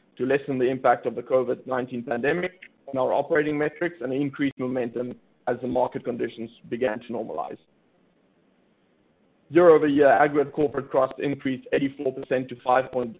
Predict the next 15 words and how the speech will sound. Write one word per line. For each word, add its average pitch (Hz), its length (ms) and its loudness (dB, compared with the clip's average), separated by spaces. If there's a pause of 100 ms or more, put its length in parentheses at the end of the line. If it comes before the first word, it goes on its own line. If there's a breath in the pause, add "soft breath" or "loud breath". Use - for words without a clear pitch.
eight 143 180 -2
million 156 420 0 (320 soft breath)
for 131 180 -4
Q 147 240 -2
two 139 240 -4
twenty 135 340 -6
twenty-one 139 580 -2 (320)
as 131 180 2
compared 127 360 -4
to 123 80 -10
Q, 127 260 -8 (100)
Q 127 260 -6
two 120 140 -8
twenty 110 380 -8
twenty, 104 360 -8